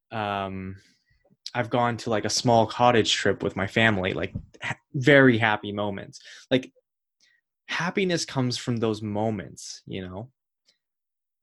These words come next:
You can get happiness from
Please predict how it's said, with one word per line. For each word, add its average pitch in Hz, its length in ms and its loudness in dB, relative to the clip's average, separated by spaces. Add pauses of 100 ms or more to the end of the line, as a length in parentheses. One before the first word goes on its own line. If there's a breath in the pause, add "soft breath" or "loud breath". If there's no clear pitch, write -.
(360)
You 131 180 0
can 135 300 0
get 127 380 4 (220)
happiness 120 680 2
from 98 720 2